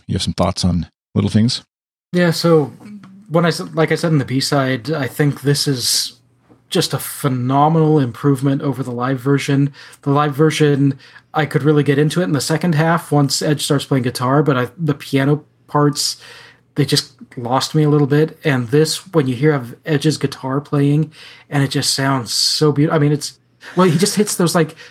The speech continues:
Speaker 2: chimey, ethereal sounds sometimes that, like, it reminds me of a pop song, and just how, yeah, I don't, it's the atmosphere it creates. I really love it. Um, and recently,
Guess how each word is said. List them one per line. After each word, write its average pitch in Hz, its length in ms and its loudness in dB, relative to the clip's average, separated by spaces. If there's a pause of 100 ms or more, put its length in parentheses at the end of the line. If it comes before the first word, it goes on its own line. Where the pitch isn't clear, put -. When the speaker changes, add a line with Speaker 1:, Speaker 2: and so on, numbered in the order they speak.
Speaker 2:
chimey, 170 600 2
ethereal 156 560 4
sounds 147 580 0
sometimes 156 600 0
that, 143 260 0
like, 143 220 0 (720)
it 180 120 2
reminds 156 420 2
me 156 60 4
of 131 60 0
a 123 60 -6
pop 143 300 -2
song, 147 460 2
and 135 260 -2
just 147 300 0
how, 131 500 -2 (1000)
yeah, 131 180 -2
I 127 60 -2
don't, 139 280 0
it's 151 180 -2
the 143 120 2
atmosphere 135 600 0
it 139 60 -8
creates. 123 440 -2
I 147 60 2
really 143 260 4
love 127 180 0
it. 135 180 0 (380)
Um, 131 640 -2 (100)
and 139 540 2
recently, 175 600 0